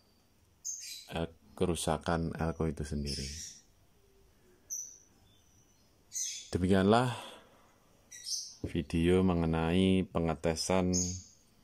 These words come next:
voltase maksimal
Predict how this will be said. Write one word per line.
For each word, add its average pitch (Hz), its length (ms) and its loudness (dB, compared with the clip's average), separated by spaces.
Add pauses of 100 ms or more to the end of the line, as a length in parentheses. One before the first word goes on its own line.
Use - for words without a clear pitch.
(1400)
voltase 82 960 2 (480)
maksimal 82 640 2